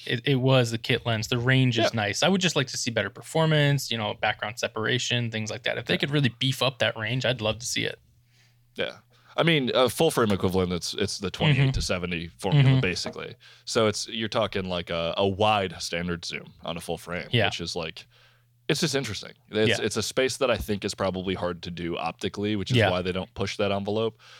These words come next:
Speaker 2: uh, down to two eight anyway. Obviously, they make, uh, pretty decent stuff at F four,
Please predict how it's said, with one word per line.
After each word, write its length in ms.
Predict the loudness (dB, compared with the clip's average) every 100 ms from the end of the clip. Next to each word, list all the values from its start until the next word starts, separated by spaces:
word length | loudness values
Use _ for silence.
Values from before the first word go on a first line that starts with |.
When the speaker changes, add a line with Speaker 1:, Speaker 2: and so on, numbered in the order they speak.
| -6 2
Speaker 2:
uh, 160 | 2
down 240 | 2 0 0
to 80 |
two 180 | -4 -4
eight 140 | -2 -2
anyway. 320 | -2 -2 -2
Obviously, 400 | -2 -4 -6 -8
they 120 | -8
make, 300 | -10 -12 -10
uh, 300 | -10 -10 -12 -16 -6
pretty 180 | -6 -4
decent 320 | -8 -8 -8
stuff 220 | -8 -6
at 60 | -6
F 60 |
four, 280 | -4 -4 -4